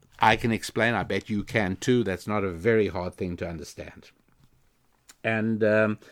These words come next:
uh, and so, um, uh, very often, again, looking, looking at the average, this is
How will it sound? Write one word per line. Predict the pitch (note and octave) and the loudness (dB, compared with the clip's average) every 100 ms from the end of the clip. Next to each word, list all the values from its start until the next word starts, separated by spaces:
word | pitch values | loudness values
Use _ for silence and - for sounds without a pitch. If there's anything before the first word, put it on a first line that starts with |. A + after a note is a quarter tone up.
| - - - - _ - | -20 -20 -20 -20 _ -4
uh, | A2 A2 A2 A2 A2 A2+ A2 - _ - | 0 2 4 4 4 2 0 -4 _ -4
and | B2+ C3 | -2 -2
so, | - D3+ C#3+ C#3+ C#3+ C#3 C#3+ | 0 4 6 6 6 6 6
um, | C#3+ C#3+ - - - - - _ _ - | 2 -2 -10 -20 -18 -20 -20 _ _ -6
uh, | C3 B2 A#2 | -2 0 0
very | A2+ A#2+ C#3+ F#3 | 2 6 8 8
often, | G#2+ G2+ - C3 | 4 2 2 -2
again, | A#2+ D3 C#3+ G2+ | 0 0 0 0
looking, | A2+ C#3 D3+ D3+ - - | 0 0 -2 -4 -6 -2
looking | A#2+ C3+ F#3+ F#3 | -2 0 -4 -4
at | - C#3+ | -6 -6
the | - - | -6 -2
average, | C3 A2 C#3+ | -2 -2 -6
this | C#3+ | -6
is | C#3+ C3+ | -6 -6